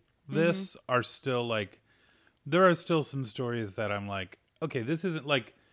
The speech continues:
Speaker 1: uh, Three Men and a Baby, right?
Speaker 2: Mm-hmm.
Speaker 1: Not directly based on this, but
Speaker 2: Mm-hmm.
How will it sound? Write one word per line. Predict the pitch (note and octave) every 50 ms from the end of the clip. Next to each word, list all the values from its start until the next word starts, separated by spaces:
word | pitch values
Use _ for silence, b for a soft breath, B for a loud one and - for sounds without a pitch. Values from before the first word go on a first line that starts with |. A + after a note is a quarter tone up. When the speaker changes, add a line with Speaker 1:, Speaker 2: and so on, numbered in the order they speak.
| b b b b _ _ -
Speaker 1:
uh, | B2 A#2 A2
Three | G#2 - - E3+ E3+ D#3
Men | D3 C#3+ C3+ C3+
and | B2 A#2+
a | A2
Baby, | G2 G#2 F2+ E2 D2 D2 C#2 C#2 C#2
right? | - - G2 G2
Speaker 2:
Mm-hmm. | G2 - - - - _ _ _ _ _ _ _ _ - - A2 A#2
Speaker 1:
Not | C3 C3+ B2+ A#2+ A2+
directly | B2 A#2+ A2+ A#2+ A2+ G2+ - A#2+ A2+ G#2
based | F#2+ G#2 G2 G2 - - A#2+
on | G#2 G2+ G2 F#2+
this, | F#2+ F#2 F2+ E2+ F#3
but | F#3 F3 C#3 G#2 E3+
Speaker 2:
Mm-hmm. | F3 E3+ _ _ _ _ _ _ -